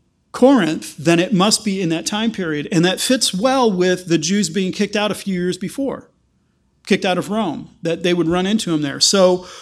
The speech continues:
what we get there is we get a really accurate time. This must have been right around fifty A D,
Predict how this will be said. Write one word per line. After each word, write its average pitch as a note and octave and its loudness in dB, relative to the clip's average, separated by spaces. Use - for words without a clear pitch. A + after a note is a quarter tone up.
what B3 8
we A#3+ 6
get C#4 2
there G3+ 4
is F3+ 0
we F3+ -4
get F#3 0
a F3 0
really C#4 2
accurate A#3 0
time. A3+ -2
This A3+ 2
must B3 6
have A#3+ 2
been G#3+ 2
right G3 2
around F#3 -2
fifty G3 -2
A E3 -2
D, E3 -6